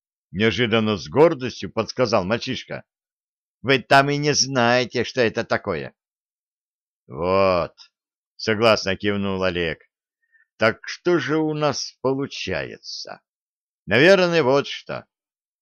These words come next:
Видишь седло у ворот? Это тебе выкуп за меня. Не очень большой, но ведь за раба, склонного к бунту, много и не дадут,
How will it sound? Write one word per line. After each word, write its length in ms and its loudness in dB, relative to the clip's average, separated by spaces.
Видишь 380 2
седло 460 -2
у 40 -4
ворот? 360 -4
Это 340 6
тебе 320 0
выкуп 520 -4
за 260 -4
меня. 460 -4
Не 120 4
очень 460 4
большой, 560 -2
но 140 2
ведь 420 -2
за 260 0
раба, 540 4
склонного 720 0
к 100 -10
бунту, 500 -4
много 420 0
и 60 0
не 140 -4
дадут, 420 -2